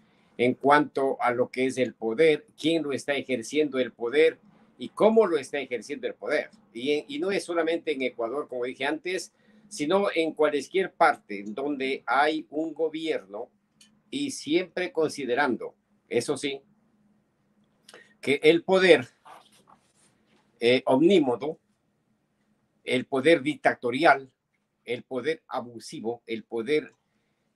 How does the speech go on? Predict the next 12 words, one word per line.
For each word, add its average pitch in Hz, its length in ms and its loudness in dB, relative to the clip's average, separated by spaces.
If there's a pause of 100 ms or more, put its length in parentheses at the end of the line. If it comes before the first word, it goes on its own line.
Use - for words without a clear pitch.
coercitivo, 127 1000 -4 (1120)
lo 123 280 4
ejercen 143 680 0 (840)
los 131 260 -4
gobiernos 151 920 -2
que 127 160 -4
son, 135 560 -6 (1400)
eh, 107 240 -8
sesgados - 920 -2 (200)
hacia 113 380 -4
la 104 100 -4
derecha, 113 480 -8